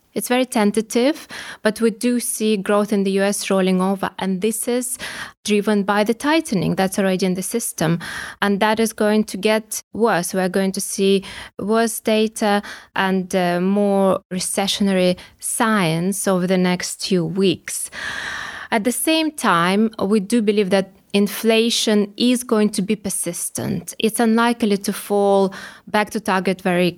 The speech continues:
quickly. And in this respect, the Fed will have to keep or attempt to keep rates at higher levels for longer.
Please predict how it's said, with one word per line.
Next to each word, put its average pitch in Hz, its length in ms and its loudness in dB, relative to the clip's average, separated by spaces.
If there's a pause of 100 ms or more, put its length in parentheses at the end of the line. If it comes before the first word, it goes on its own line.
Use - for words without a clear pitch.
quickly. 277 640 0 (320)
And 196 220 0
in 196 100 2
this 202 260 -2
respect, 185 380 -2
the 180 80 -2
Fed 196 400 0
will 185 220 0
have - 520 -2
to 196 360 2 (340)
keep 202 480 0 (180)
or 190 240 2
attempt 247 840 -4
to 202 100 -2
keep 165 420 -2 (480)
rates 185 720 -2 (200)
at 180 180 -6
higher 190 340 0
levels 175 480 0
for 180 140 -2
longer. 180 500 2